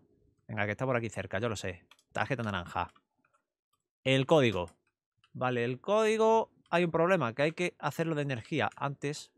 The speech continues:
para poder usarlo. Escucho pasos.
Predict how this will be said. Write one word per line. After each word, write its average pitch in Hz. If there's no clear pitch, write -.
para 147
poder 123
usarlo. 95
Escucho -
pasos. -